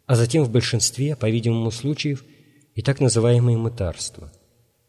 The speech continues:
Те и другие для души являются своего рода экзаменами. И как любые экзамены, они, естественно, могут быть сданы различно. При разлучении души нашей с телом,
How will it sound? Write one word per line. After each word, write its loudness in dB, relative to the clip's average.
Те 2
и 4
другие 2
для 0
души -2
являются -2
своего 0
рода 0
экзаменами. -4
И 2
как 2
любые 4
экзамены, 0
они, 2
естественно, -4
могут 0
быть -8
сданы 0
различно. -4
При 4
разлучении 2
души 0
нашей -2
с -6
телом, -6